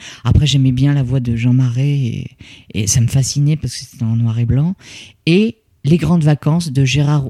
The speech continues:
euh, non, pas de Gérard Houry, de, de Jean Giraud, euh,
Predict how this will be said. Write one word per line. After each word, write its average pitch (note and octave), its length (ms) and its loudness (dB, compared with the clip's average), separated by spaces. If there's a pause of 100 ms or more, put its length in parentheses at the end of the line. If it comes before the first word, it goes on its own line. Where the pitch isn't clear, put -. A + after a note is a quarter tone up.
euh, B2 200 4
non, C3 180 0
pas D#3 140 -4
de D3+ 120 -2
Gérard C#3 380 -2
Houry, C3 320 -6
de, A#2 280 -2 (680)
de C3+ 340 0
Jean F3 200 2
Giraud, D3+ 500 0 (480)
euh, B2 160 2